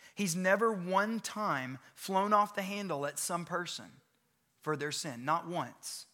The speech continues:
Many of you in here have seen perhaps fathers or mothers go uncontrollably angry, get uncontrollably angry.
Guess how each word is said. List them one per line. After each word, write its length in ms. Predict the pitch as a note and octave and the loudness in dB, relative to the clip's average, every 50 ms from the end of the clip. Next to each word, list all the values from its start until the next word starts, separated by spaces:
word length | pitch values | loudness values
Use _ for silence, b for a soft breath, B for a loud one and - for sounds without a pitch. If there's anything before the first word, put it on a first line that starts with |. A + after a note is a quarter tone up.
| _ _ _ _ _ _ _ _ - | _ _ _ _ _ _ _ _ -8
Many 300 | C#3 D#3 F3 F#3+ G3 F3 | -4 -4 -2 -2 -2 -4
of 120 | D#3 C3+ | -4 -4
you 140 | C#3+ D3+ D3 | -4 -4 -4
in 120 | C#3+ C#3 | -4 -4
here 160 | C3+ C#3 C#3+ C#3+ | -4 -2 -2 -2
have 120 | D3+ D3 | -2 -2
seen 480 | - - D3+ C#3+ C3+ B2+ B2+ C3+ C3 - b b b b b b b b | -4 -4 -4 -4 -4 -4 -6 -8 -10 -14 b b b b b b b b
perhaps 360 | - D#3 D3+ D#3+ D#3 D3+ - - | -2 0 2 2 0 0 -4 -2
fathers 480 | - D#3 C#3 D3 D#3 E3+ E3+ E3 D3 | 0 2 2 2 2 0 -2 -4 -4
or 140 | D#3+ D3+ D#3 | -4 -4 -2
mothers 640 | D#3+ D#3+ D#3 D3 B2 G#2+ - - - - - - - _ _ _ _ _ _ _ _ _ _ _ _ _ _ _ _ _ _ _ _ _ _ _ _ _ _ _ _ _ _ _ _ E4 _ F#4 F#4+ F#4 F#4+ F#4+ F#4 _ _ _ _ _ _ _ _ _ _ _ _ _ _ _ _ _ _ _ _ _ | -2 -2 -4 -4 -6 -10 -14 -12 -10 -10 -10 -12 -14 _ _ _ _ _ _ _ _ _ _ _ _ _ _ _ _ _ _ _ _ _ _ _ _ _ _ _ _ _ _ _ _ _ _ _ _ _ _ _ _ _ _ _ _ _ _ _ _ _ _ _ _ _ _ _ _ _ _ _ _ _
go 180 | D3 D3+ D3+ D#3+ | -2 0 0 2
uncontrollably 1160 | D#3+ E3 D#3+ - - D3 C#3 - - - F3 D#3+ D#3+ D3+ D3 C3 C#3 C#3+ C3+ B2+ B2 B2 B2 - _ _ _ _ _ _ _ _ _ _ _ _ _ - | 0 -2 -4 -6 -6 -8 -6 -6 -4 -2 0 0 0 -2 -4 -4 -4 -6 -6 -6 -8 -10 -14 -18 _ _ _ _ _ _ _ _ _ _ _ _ _ -10
angry, 340 | - C#3+ C#3+ C#3+ C3 - - - | -6 -6 -6 -6 -8 -10 -8 -4
get 160 | C#3+ D#3+ D#3 | 0 2 2
uncontrollably 800 | D#3+ E3+ F3 D3 - D#3 C#3+ - D#3+ D#3+ D3+ C3+ B2+ C3+ C3 | 2 2 0 -4 -8 -8 -6 -4 -4 -4 -4 -4 -6 -8 -8
angry. 480 | B2+ B2+ C3 B2+ A#2+ - A2 A2 - | -8 -8 -8 -8 -8 -12 -14 -18 -20